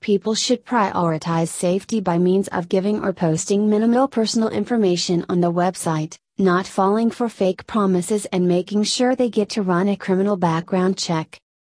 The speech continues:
Safety should be the priority and running a criminal background check on the individual of interest would be the best move to ensure safety.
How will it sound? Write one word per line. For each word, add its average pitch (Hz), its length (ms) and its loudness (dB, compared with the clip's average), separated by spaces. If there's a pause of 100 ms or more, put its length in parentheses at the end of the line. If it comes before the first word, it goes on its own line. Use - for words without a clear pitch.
(200)
Safety 190 480 -2
should 175 240 -4
be 180 160 2
the 180 100 -2
priority 190 680 0
and 196 180 0
running 202 320 2
a 196 60 -2
criminal 196 400 0
background 180 600 0
check 180 320 -4
on 190 140 2
the 175 140 0
individual 190 680 0
of 180 180 -8
interest 190 460 -2
would 202 160 -4
be 180 120 2
the 170 120 0
best 180 380 -2
move 185 300 2
to 190 140 0
ensure 180 440 0
safety. 175 600 -2